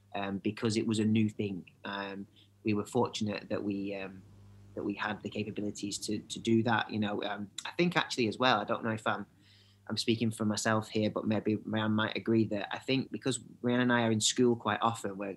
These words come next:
we're intrinsically linked, we're doing very similar things, and we're, um, we're in contact semi-regularly. But when lockdown occurred,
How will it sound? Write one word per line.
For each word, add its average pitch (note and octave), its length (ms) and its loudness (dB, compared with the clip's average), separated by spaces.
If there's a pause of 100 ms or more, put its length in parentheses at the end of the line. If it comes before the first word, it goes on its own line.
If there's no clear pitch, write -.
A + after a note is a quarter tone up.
we're G#2 160 -2
intrinsically B2 640 2
linked, A#2 320 2
we're G#2 60 0
doing G#2+ 200 2
very A#2+ 220 4
similar A2 360 2 (100)
things, G#2+ 340 0
and G2+ 180 -4
we're, G2+ 360 -4
um, G2 260 -8
we're A2 120 -2
in A2 140 2
contact A2+ 600 -2 (240)
semi-regularly. G2+ 880 2 (400)
But A#2+ 60 4
when B2+ 340 6
lockdown B2 480 4
occurred, G2 480 -2